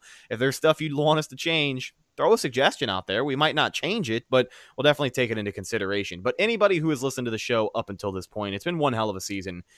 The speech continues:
and we can't say it enough. We truly do appreciate your support. Check out the show on social media, Facebook, Instagram, and Twitter. All of those are Cannon Fire Podcast. Best place to go for updates on the show.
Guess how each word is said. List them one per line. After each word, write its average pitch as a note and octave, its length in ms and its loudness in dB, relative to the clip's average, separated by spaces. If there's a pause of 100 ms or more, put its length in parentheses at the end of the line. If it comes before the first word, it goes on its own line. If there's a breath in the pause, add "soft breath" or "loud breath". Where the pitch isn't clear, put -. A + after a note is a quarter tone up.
(320 soft breath)
and B2 160 0
we C3 80 0
can't D#3+ 220 0
say A#2+ 100 2
it F#2+ 80 0
enough. D#2+ 300 -12
We A2+ 100 -6
truly B2+ 400 2
do G#2 240 -2
appreciate F#2 580 -8
your D#2 220 -10
support. - 460 -16 (380 soft breath)
Check E3+ 180 4
out E3 80 8
the C3+ 80 -2
show D#3+ 180 4
on D3 80 2
social C#3 260 2
media, B2+ 380 0
Facebook, B2+ 300 0
Instagram, A#2+ 400 -2
and A#2 180 -2
Twitter. A#2+ 340 2
All A2 140 0
of G2+ 60 -4
those G#2 180 0
are G2 140 -2
Cannon G#2+ 340 -4
Fire G2 400 0
Podcast. B2+ 680 0
Best A#2 200 -2
place G#2+ 160 -6
to G#2 60 -12
go G#2 100 0
for G#2 180 -2
updates G2 240 -6
on F2+ 60 -8
the F2+ 60 -12
show. E3 360 0